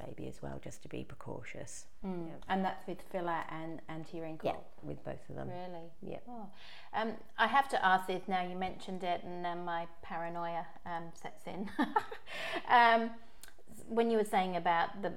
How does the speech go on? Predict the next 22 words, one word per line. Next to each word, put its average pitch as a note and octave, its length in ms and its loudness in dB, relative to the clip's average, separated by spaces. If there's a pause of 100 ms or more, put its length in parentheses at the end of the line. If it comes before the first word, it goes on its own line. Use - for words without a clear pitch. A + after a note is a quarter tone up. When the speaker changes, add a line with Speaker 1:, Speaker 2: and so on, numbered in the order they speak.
Speaker 2:
the F3+ 120 0
blindness, F3 760 0
just F#3+ 160 -4
going E3 240 0
back - 200 -2
to D#3 120 0
Speaker 1:
Mm. - 60 0
Speaker 2:
that, - 220 -2
just - 120 -6 (360)
in F#3 60 -6
case D#3+ 260 -4
anyone E3 340 -2
is D#3+ 140 -2 (520)
freaking E3+ 360 -2
out E3 240 0
now, F3+ 260 4 (960)
um, G3+ 400 4 (500)
what G#3+ 380 4
would A3+ 180 6
be G3+ 180 8
the G3 140 2
more F3+ 560 0